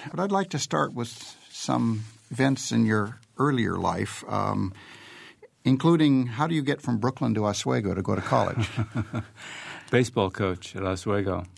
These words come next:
Speaker 2: Um, I had a sixty-four average in high school. I was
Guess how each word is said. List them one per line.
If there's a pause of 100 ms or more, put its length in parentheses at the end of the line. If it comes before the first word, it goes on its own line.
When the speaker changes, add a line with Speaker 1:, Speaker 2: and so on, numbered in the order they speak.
(760)
Speaker 2:
Um,
I
had
a
sixty-four
average
in
high
school. (760)
I
was